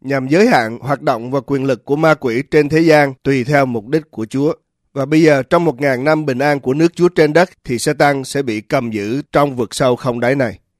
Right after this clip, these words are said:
Chúng ta cũng nên để ý rằng Đức Chúa Trời chỉ sai phái một thiên sứ mà thôi. Ở đây không nhấn mạnh về thẩm quyền và cương vị của thiên sứ này,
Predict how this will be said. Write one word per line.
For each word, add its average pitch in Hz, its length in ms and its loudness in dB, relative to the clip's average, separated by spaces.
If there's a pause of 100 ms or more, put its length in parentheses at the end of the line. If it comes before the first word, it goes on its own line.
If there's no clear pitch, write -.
(240)
Chúng 175 160 -8
ta 175 100 4
cũng 151 220 -2
nên 170 160 2
để 147 180 2
ý 175 160 2
rằng 143 260 0 (100)
Đức 165 140 -18
Chúa 202 60 0
Trời 135 320 0
chỉ 127 200 -6
sai 151 260 2
phái 151 240 2
một 147 280 -4
thiên 139 180 -4
sứ 156 200 0
mà 139 160 -2
thôi. 127 320 -2 (340)
Ở 143 100 -4
đây 160 140 4
không 165 240 0
nhấn 180 180 2
mạnh 120 200 -2
về 120 200 -2
thẩm 127 320 -6
quyền 131 240 2
và 113 80 -4
cương 156 280 -2
vị 113 180 -2
của 123 160 -6
thiên 139 160 -2
sứ 151 180 -2
này, 131 300 0